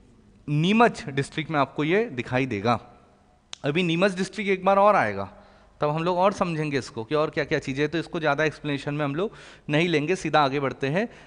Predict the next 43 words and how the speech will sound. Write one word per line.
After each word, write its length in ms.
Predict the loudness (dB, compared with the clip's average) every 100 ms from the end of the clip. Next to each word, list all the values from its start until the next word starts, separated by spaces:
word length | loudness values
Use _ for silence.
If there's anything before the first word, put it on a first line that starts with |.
| -10 -2
देखिए, 300 | -2 2 2
आपने 300 | 2 0 -4
एक्सप्लेनेशन 480 | -4 -4 -4 -2
दे 120 | -2 0
दिया 220 | 2 0
कि 140 | 0
जो 120 | -2
वेलस्पून 400 | 2 2 0 -4
सोलर 300 | -2 2 2
पावर 220 | 4 2 2
प्रोजेक्ट 400 | -2 -4 -4 -4
है, 60 |
मध्य 180 | -4 -4
प्रदेश 260 | -4 -4 -4
के 120 | -4
नीमच 380 | -2 2 2 2
डिस्ट्रिक्ट 380 | -2 -8 -8
में 120 | -2 0
है, 200 | 2 0 -8 -8
इसकी 280 | -6 -4 -2
कैपेसिटी 540 | 0 0 0 -2 -2
वन 180 | 0 0
फिफ्टी 300 | 0 -4 -2
मेगावाट 460 | 0 0 0 -2 -2
है 60 |
और 60 | -2
इसको 220 | -4 -4
भी 80 | -2
दो 120 | -2
हज़ार 180 | 0 0
चौदह 300 | -2 -2 -2
में 120 | -2
कंप्लीट 500 | -2 -2 -2 -2 -2
किया 200 | 2 2
गया 220 | 4 2
था। 240 | 2 2 2 -2 -16 -4
मेंस 280 | 2 2 2
का 140 | 2
थ्री 240 | 2 0 0
मार्कर 360 | 0 0 0
एक 160 | 0 0
और 100 | 0
आपको, 380 | 0 0 -2